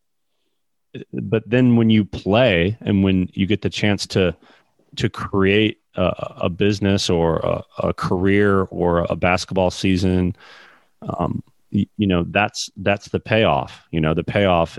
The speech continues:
is, is getting, having achievement, you know, and that's the last part of the equation: achievement, success. Uh, that, that to me is, um, you know, the price you pay. And, and I think when I was a kid, it,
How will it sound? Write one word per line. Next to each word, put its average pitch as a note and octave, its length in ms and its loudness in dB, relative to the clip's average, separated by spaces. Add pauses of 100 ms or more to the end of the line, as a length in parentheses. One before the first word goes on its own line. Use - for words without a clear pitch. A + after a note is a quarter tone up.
is, D#2+ 380 -2
is E2+ 220 -2
getting, F#2 500 0 (580)
having A2 340 0
achievement, E2+ 600 -2 (260)
you E2+ 100 -2
know, D#2+ 140 2
and E2+ 80 2
that's F2+ 200 -2
the F2+ 100 -2
last E2+ 300 0
part F#2+ 120 0
of F#2 60 0
the F2 80 0
equation: G2+ 560 -2
achievement, G2 500 -2
success. - 800 -4 (340)
Uh, - 140 -6 (800)
that, F#2+ 240 0 (260)
that F2 280 -2
to - 100 -10
me E2+ 320 0
is, D#2+ 380 -4
um, E2 400 -8 (560)
you F2+ 80 -2
know, D#2 280 -2 (100)
the E2+ 160 -4
price - 360 -2
you F2 80 -2
pay. D#2 380 -2
And, D#2 260 0
and E2 160 0
I D#2 80 2
think E2 340 -6 (920)
when G2 140 2
I F#2 100 4
was G2+ 160 2
a F2 60 0
kid, B2 320 2
it, - 100 -2